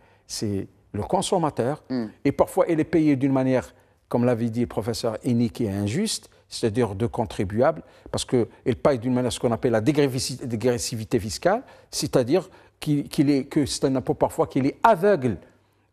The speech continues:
Speaker 1: par rapport à la capacité contributive de, de, de, de contribuable. Mais je pense que les problèmes de la T V A jusqu'à l'heure actuelle ont été discutés uniquement de point de vue opérateur économique, malheureusement.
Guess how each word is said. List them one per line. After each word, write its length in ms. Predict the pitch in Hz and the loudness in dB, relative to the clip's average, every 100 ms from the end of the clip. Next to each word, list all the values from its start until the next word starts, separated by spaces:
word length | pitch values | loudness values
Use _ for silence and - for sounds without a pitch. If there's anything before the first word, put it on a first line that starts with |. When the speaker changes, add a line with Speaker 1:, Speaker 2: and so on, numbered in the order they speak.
| - | 0
Speaker 1:
par 120 | 135 | 2
rapport 440 | 139 - 147 - - | 2 2 2 0 -2
à 100 | 139 | 0
la 80 | |
capacité 560 | 131 156 - - 139 139 | 2 0 -2 -4 -4 -4
contributive 600 | 139 123 131 117 - 117 | -2 -4 -2 -4 -4 -6
de, 340 | 113 107 104 | -2 -2 -2
de, 260 | 101 107 107 | -2 -2 -2
de, 220 | 107 123 | -2 -2
de 120 | 113 | -2
contribuable. 600 | 120 127 113 110 120 185 - - - - | -4 -4 -4 -2 0 0 -2 -20 -20 -10
Mais 60 | 113 | -8
je 80 | - | -4
pense 280 | - 226 220 | 0 0 0
que 120 | 175 | -2
les 100 | 147 | -2
problèmes 340 | - 170 165 | 0 -2 0
de 120 | 135 135 | 0 0
la 80 | |
T 120 | 131 139 | 0 0
V 160 | 127 | 0
A 40 | 131 | 0
jusqu'à 280 | 220 - | 0 0
l'heure 140 | 214 185 | 2 2
actuelle 300 | 180 214 202 | 0 -2 -2
ont 80 | 165 | -2
été 280 | 190 160 175 | -2 -2 -2
discutés 640 | 180 - - - 294 294 - _ _ _ - | -4 -8 -10 -2 0 0 -6 _ _ _ 2
uniquement 500 | 254 254 - 285 302 | 4 4 4 4 4
de 80 | 208 | 4
point 220 | 208 247 | 2 2
de 100 | 220 | 2
vue 220 | 214 302 | 2 2
opérateur 460 | 294 - 240 240 254 | 2 4 2 2 0
économique, 480 | 233 226 208 202 175 | 2 2 2 0 2
malheureusement. 500 | 160 120 113 92 | 2 2 0 -4